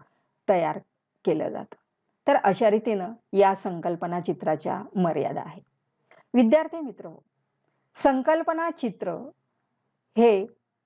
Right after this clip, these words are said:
संकल्पना व त्यामधील संबंध दर्शवणारं एक रेखाचित्रीय साधन आहे आणि या साधनाचे उपयोग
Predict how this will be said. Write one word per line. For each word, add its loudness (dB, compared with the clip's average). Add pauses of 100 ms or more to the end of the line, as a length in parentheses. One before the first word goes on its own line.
(1160)
संकल्पना 0 (160)
व 2 (200)
त्यामधील 0
संबंध 0
दर्शवणारं -2 (440)
एक 4
रेखाचित्रीय 0 (1000)
साधन 0
आहे -10 (960)
आणि 0 (420)
या 4
साधनाचे -4 (1500)
उपयोग 2